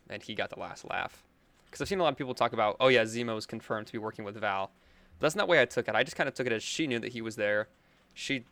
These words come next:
obviously talked to Walker and know that they had end up, you know, worked together at some point, and just that the Flag Smashers got, got killed by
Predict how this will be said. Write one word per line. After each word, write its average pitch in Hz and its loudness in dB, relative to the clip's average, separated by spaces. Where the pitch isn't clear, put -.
obviously 120 0
talked 117 0
to - -6
Walker 110 -2
and 107 -6
know 110 -4
that 107 -10
they 107 2
had 107 -2
end 107 -6
up, 107 -2
you 113 -8
know, 104 -6
worked 110 -2
together 110 -2
at 98 -4
some 104 -8
point, 107 -6
and 107 -8
just 107 -8
that 107 0
the 120 -8
Flag 107 0
Smashers 101 -8
got, 98 -4
got 104 -2
killed 104 -4
by 95 -8